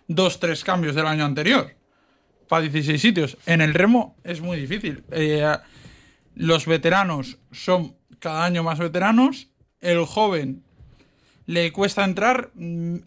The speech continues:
eh, te da la sensación muchas veces de que el joven, mm, yo creo que ve con dieciocho, diecinueve años, "No me llega la opción, me desanimo". No, hay que seguir luchándola porque va a llegar.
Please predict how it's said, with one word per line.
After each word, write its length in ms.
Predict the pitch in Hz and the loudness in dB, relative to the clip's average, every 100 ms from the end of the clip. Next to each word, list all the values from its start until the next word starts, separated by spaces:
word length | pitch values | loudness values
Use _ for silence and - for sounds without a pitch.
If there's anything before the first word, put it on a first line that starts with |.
| - | -6
eh, 340 | 175 170 170 151 | -2 0 0 -2
te 100 | 175 | 2
da 120 | 196 | 2
la 100 | 226 | 2
sensación 440 | 220 196 196 202 | 0 -2 -4 -4
muchas 300 | 202 196 185 | -6 -6 -6
veces 220 | 190 196 151 | -6 -8 -8
de 100 | 151 | -4
que 60 | |
el 160 | 156 156 | -4 -4
joven, 440 | - 196 175 139 - _ - | -2 0 0 -2 -14 _ -16
mm, 260 | 156 151 156 - _ _ - | -8 -8 -8 -14 _ _ -6
yo 280 | 160 160 202 | 0 2 4
creo 240 | 208 202 | 2 2
que 100 | 190 | 0
ve 380 | 180 214 214 - | 0 0 0 -2
con 240 | 151 143 | -6 -4
dieciocho, 400 | 147 151 190 196 | -6 -4 -6 -4
diecinueve 340 | 202 196 190 196 | -4 -2 0 0
años, 340 | 196 156 - _ _ _ _ _ - | 0 -4 -8 _ _ _ _ _ -2
"No 140 | 190 | 0
me 100 | 214 | 2
llega 180 | 202 202 | 4 4
la 100 | 196 | 2
opción, 440 | 175 226 175 117 - _ _ - | 0 -2 -2 -4 -12 _ _ -4
me 220 | 160 165 | -2 0
desanimo". 640 | 156 147 156 165 196 - - | 0 0 2 2 0 -2 -2
No, 340 | 160 196 147 - | 2 2 0 -6
hay 120 | 156 | -4
que 120 | 175 | -4
seguir 260 | 175 165 151 | -2 -2 -2
luchándola 540 | 139 160 170 202 254 | -2 0 2 2 2
porque 260 | 151 135 139 | -2 -8 -6
va 200 | 131 170 | -2 0
a 40 | |
llegar. 400 | 135 139 220 | 0 -2 -4